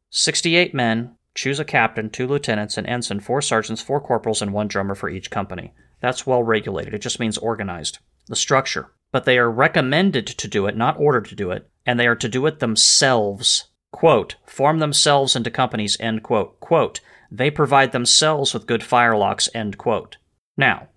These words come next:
why is this, what, what's the purpose of this? What is the purpose of organizing a militia such as this, uh, amongst the people themselves? Quote,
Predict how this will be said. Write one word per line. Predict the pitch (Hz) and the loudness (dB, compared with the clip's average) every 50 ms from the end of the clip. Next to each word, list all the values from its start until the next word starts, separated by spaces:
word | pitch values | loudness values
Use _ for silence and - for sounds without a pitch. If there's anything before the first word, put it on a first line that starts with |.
| _ - | _ -6
why | 120 120 127 135 156 165 | 0 4 6 6 6 4
is | 160 147 - | 2 0 0
this, | 151 135 - - - - _ | -2 -2 -2 -2 -4 -6 _
what, | - 143 - | -4 -4 -2
what's | - 180 170 - | 0 0 0 0
the | - - | 0 -2
purpose | - - 156 - 139 - - | 0 0 -2 0 0 -4 -4
of | - - | -4 -6
this? | - - - - - - _ _ - | -10 -8 -8 -8 -8 -10 _ _ -8
What | - 117 147 170 | -4 -2 -2 -2
is | 170 160 - | -2 -2 -4
the | 160 | -4
purpose | - - 151 135 - 139 135 - | -2 0 -2 -2 -2 -2 -4 -4
of | - 107 | -4 -4
organizing | - - 113 123 120 127 117 110 107 107 104 - 110 104 | -6 -6 -6 -4 -2 -2 0 0 0 0 0 -2 -4 -4
a | 101 | -4
militia | 101 101 98 107 110 - - 110 | -4 -4 -2 -2 -2 -2 -2 -2
such | - - 98 90 - | -2 -2 -4 -4 -6
as | 101 - | -8 -8
this, | - 95 85 90 - - - - _ _ _ - | -8 -8 -8 -6 -4 -4 -4 -6 _ _ _ -2
uh, | 113 - - | -2 0 0
amongst | 123 127 123 123 131 123 - - | 0 0 0 0 0 0 -2 -2
the | - | -2
people | - - 170 151 - - 55 - _ _ _ - | -2 -4 -4 -4 -6 -12 -14 -14 _ _ _ -6
themselves? | 220 - - - 160 127 82 60 58 - - - - _ _ _ _ _ _ | -4 0 2 2 2 2 2 0 -4 -8 -10 -10 -10 _ _ _ _ _ _
Quote, | - - 233 220 151 113 - - - | -2 2 4 6 6 4 2 -4 -14